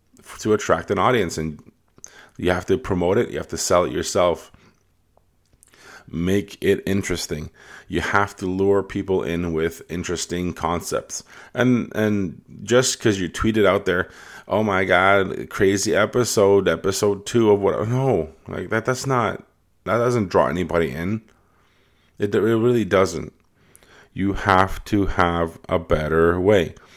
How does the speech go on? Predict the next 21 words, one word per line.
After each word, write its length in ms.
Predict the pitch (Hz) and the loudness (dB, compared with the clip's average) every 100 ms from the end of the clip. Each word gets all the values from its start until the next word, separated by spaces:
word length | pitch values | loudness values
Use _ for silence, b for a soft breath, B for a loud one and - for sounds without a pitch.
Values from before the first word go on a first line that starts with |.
| B B _ | B B _
And 840 | - 95 92 90 87 - - - _ _ - | -6 -4 -2 -2 -6 -10 -20 -20 _ _ -6
being 300 | 98 98 98 | 0 2 4
more 160 | 92 | 2
descriptive, 880 | 90 82 - 127 117 - 110 101 - | 2 -2 0 0 0 4 4 4 -2
being 320 | 101 90 87 | -6 -4 -2
unique, 600 | 85 87 110 120 110 - - b b b b | -2 -2 0 0 -2 -10 -20 b b b b
uh, 340 | - 80 73 65 - 73 | -8 -6 -6 -10 -10 -10
i-, 80 | - | -6
interactive, 920 | 95 - 87 98 98 101 101 101 98 - | -6 -4 2 2 2 0 4 4 2 -2
and 320 | 92 92 - | -2 -2 -4
again, 440 | 92 85 78 76 | -2 0 0 0
that 260 | 82 82 - | 2 0 0
takes 240 | 90 82 | -4 -2
time. 260 | - 85 78 | 0 0 0
You 160 | 80 90 | -2 0
will 180 | 95 | 0
not 460 | 95 95 90 87 - B B B 92 | 0 0 0 -2 -6 B B B -6
get 380 | 95 82 78 - | 0 0 0 -8
thousands 640 | - - 85 92 95 104 | -10 -2 0 2 0 2
of 100 | 120 | 2
listens 580 | 104 85 - 85 85 | 2 0 -2 -2 -4